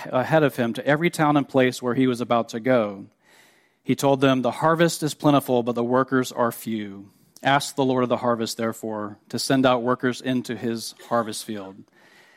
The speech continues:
And skipping down to verse eight, "When you enter a town and are welcomed, eat what is offered to you. Heal the sick who are there and tell them, 'The kingdom of God has come near to you.'"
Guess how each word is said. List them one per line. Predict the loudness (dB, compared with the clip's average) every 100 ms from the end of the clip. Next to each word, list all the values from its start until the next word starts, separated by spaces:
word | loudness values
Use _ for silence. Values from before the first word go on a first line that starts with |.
| _ _ _
And | -6 -2
skipping | 0 2 4
down | 4 4
to | 2
verse | 0 -2 -2
eight, | 0 0 -2 -8 _ _ _ _ _
"When | 0
you | 4
enter | 4 4 2
a | 0
town | 2 2 4
and | 4
are | 2
welcomed, | 4 2 2 0 0 -6 -20 _ 0
eat | 6 6
what | 6 0
is | 2
offered | 0 0 -4
to | -2
you. | -2 -4 -6
Heal | 0 2 4
the | 2
sick | 2 -2 -2
who | -2 0
are | 2
there | 2 2 0
and | -2 -4
tell | 0 0
them, | 2 0 -2 -6 _ _ -10
'The | -6
kingdom | 0 2 2
of | 0
God | 0 0 0
has | -4
come | -4 -4 -4
near | -4 -2 -4 -8 _
to | -14
you.'" | -12 -12 -14 -20